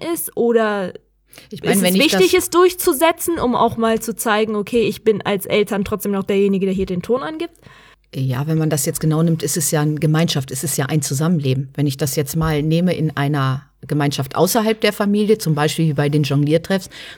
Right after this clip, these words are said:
Speaker 2: da war das ja einfach so, dass andere auch einfach mitgeholfen haben, ob, beim Saubermachen, obwohl sie
Speaker 1: Hm.
Speaker 2: nicht die Karte gezogen haben, äh, „Du bist für das Saubermachen am Dienstagvormittag zuständig.“ So, trotzdem war es so, dass andere mitgeholfen haben. Trotzdem kann es mal sein, dass sagt,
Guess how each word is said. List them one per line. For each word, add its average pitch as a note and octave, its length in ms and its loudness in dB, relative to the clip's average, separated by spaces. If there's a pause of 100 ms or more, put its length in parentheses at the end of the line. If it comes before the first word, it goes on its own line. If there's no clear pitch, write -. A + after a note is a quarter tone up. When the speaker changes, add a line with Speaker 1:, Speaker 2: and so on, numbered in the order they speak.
(100)
Speaker 2:
da D#3+ 160 2
war D#3+ 100 2
das F3+ 160 0
ja F3 80 -2
einfach E3 240 -2
so, F3 200 -2
dass E3 220 0
andere F3+ 280 0
auch G#3+ 120 0
einfach D3+ 340 0
mitgeholfen C#3+ 580 0
haben, D3 280 0
ob, C#3+ 180 -4
beim D3 280 0
Saubermachen, D3+ 520 2
obwohl D3 280 0
sie D3+ 80 -2
Speaker 1:
Hm. D#3+ 60 4
Speaker 2:
nicht D3+ 160 -2
die D3+ 60 0
Karte D#3+ 340 -2
gezogen E3 540 -2
haben, D#3+ 280 -2 (360)
äh, D#3+ 180 2
„Du F#3 100 2
bist F3 220 0
für F3 100 0
das D#3+ 200 0
Saubermachen E3+ 600 0
am D#3+ 200 2
Dienstagvormittag E3 880 0
zuständig.“ - 680 -10 (300)
So, E3+ 220 0
trotzdem F#3 580 2
war F3+ 120 0
es F3+ 100 -4
so, F#3 120 -2
dass F3 160 -2
andere F3+ 260 2
mitgeholfen C#3+ 640 0
haben. C3 200 -2
Trotzdem E3+ 420 0
kann F#3 200 0
es F3 140 -2
mal F3 180 0
sein, F3 200 0
dass E3 80 -2
sagt, E3 180 -2